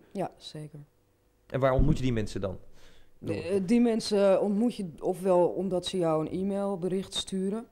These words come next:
Speaker 1: wat, wat je wel of niet interessant
Speaker 2: Mhm.
Speaker 1: vindt. En dat is natuurlijk heel, eh, beperkt ook op een bepaalde manier. Eh, of je ontmoet ze in zo'n café, of, eh, of je ontmoet ze doordat je hun huis binnengaat en denkt: "Goh, dat is interessant, eh,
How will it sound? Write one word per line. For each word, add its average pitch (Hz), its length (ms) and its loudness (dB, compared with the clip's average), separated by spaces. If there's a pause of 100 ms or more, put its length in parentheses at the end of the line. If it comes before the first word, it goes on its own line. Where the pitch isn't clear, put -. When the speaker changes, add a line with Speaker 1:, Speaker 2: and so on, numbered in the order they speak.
(400)
Speaker 1:
wat, 175 200 -2
wat 175 260 -4
je 170 60 -8
wel 160 140 -2
of 151 100 -6
niet 175 220 -4
interessant 165 520 -6
Speaker 2:
Mhm. 165 80 -10
Speaker 1:
vindt. - 240 -8
En 170 120 -10
dat 147 80 -14
is 147 120 -20
natuurlijk 156 320 -14
heel, 156 240 -10
eh, 156 60 -8 (140)
beperkt 151 540 -12
ook 143 240 -12
op - 120 -20
een 156 60 -12
bepaalde 151 420 -12
manier. 160 340 -8 (960)
Eh, 196 180 4 (240)
of 269 160 0
je 240 140 2
ontmoet 220 320 4
ze - 120 -2
in 196 120 2
zo'n 208 200 -2
café, 180 640 0
of, - 280 -8
eh, 175 340 0
of - 140 -8
je - 100 -4
ontmoet 208 320 -2
ze 196 100 -10
doordat 180 340 -2
je 208 80 -4
hun 202 140 -2
huis 185 360 -2
binnengaat 180 500 -4
en 170 60 -6
denkt: 165 220 -4
"Goh, - 260 -10
dat 180 140 -6
is - 100 -14
interessant, 170 680 -10
eh, 175 60 -6